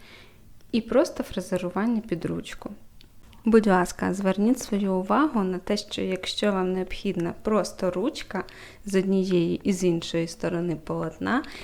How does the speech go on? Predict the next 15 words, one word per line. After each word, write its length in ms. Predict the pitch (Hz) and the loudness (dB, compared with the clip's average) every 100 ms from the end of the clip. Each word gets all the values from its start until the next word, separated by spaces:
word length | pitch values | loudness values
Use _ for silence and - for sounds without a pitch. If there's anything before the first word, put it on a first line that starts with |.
| - - | -12 -6
і 40 | |
не 120 | 196 190 | -4 -2
потрібні 720 | 202 - 208 214 175 180 185 | -4 -2 -2 0 0 2 0
ні 60 | |
фіксатори, 720 | 185 196 - - 175 - 165 180 | 0 -4 -2 -2 -2 -2 -4 0
ні 160 | 180 | -2
ключі, 560 | - - - - 277 415 - - - - - - - - - - | -4 -8 -10 2 2 2 -4 -20 -20 -20 -20 -20 -20 -20 -16 -8
в 140 | 185 | -4
двері 360 | 185 196 233 302 | 2 4 6 4
все 280 | - - 196 | 0 0 2
одно 480 | 185 - 185 240 - - - - | 2 2 2 2 0 -8 -16 -4
монтується 680 | 190 185 - 175 165 165 175 | 0 0 0 0 -2 -2 -2
механізм 760 | 180 175 175 170 180 240 - - - | -2 -2 0 2 2 2 -2 -8 -4
V 180 | 185 202 | -2 -2
C. 400 | 196 - 165 | -4 -2 -4